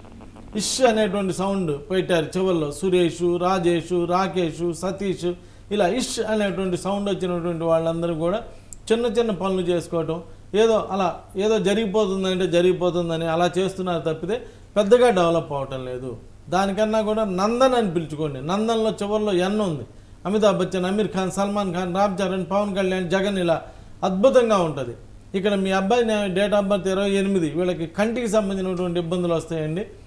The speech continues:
అదీ కాక ఫ్యామిలీ టైకి సంబంధించినటువంటి ఇబ్బందులు కూడా వచ్చేటువంటి నంబర్ అండి. కాబట్టి ఒక్కసారి కుదిరితే, మీది కడప అంటున్నారు కాబట్టి, ఒక్కసారి కుడి-, కుదిరితే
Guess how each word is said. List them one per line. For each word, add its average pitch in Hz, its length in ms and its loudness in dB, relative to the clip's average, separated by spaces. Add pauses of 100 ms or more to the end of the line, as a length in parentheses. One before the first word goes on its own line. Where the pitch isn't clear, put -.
(340)
అదీ 196 220 0
కాక 196 360 -2
ఫ్యామిలీ 220 480 0
టైకి 190 640 0
సంబంధించినటువంటి 180 680 -2
ఇబ్బందులు 175 360 0
కూడా 170 200 2
వచ్చేటువంటి 160 500 -4
నంబర్ 156 320 -4
అండి. 156 280 -4 (460)
కాబట్టి 202 380 2
ఒక్కసారి 214 600 2
కుదిరితే, 214 420 0
మీది 196 200 -2
కడప 196 340 0
అంటున్నారు 180 440 -2
కాబట్టి, 170 300 -2
ఒక్కసారి 185 380 -2
కుడి-, 190 380 -2
కుదిరితే 196 540 -4